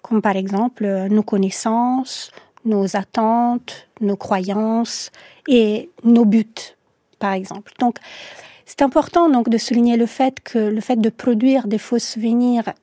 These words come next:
est une caractéristique donc, euh, de la mémoire humaine, et donc c'est pour cela que l'on peut retrouver des faux souvenirs ou des déformations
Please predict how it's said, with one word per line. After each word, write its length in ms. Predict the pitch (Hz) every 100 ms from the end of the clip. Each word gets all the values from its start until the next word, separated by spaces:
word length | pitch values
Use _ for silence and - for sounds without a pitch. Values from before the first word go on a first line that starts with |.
| _
est 160 | 254 -
une 100 | 240
caractéristique 960 | 269 262 - 269 233 - - 277 - 208
donc, 460 | 220 214 214 - - - - - -
euh, 260 | 208 196 202
de 120 | 202
la 120 | 208
mémoire 320 | 214 220 214
humaine, 260 | 226 247 269
et 60 | 196
donc 200 | 214 -
c'est 160 | 214
pour 220 | - 214
cela 280 | - 208 240
que 140 | 240 208
l'on 120 | 196
peut 160 | -
retrouver 460 | 202 196 214 202 220
des 140 | 190
faux 280 | 185 - 247
souvenirs 640 | - 226 208 208 233 240
ou 60 | 208
des 140 | 185
déformations 880 | 185 196 - 202 208 208 - - 226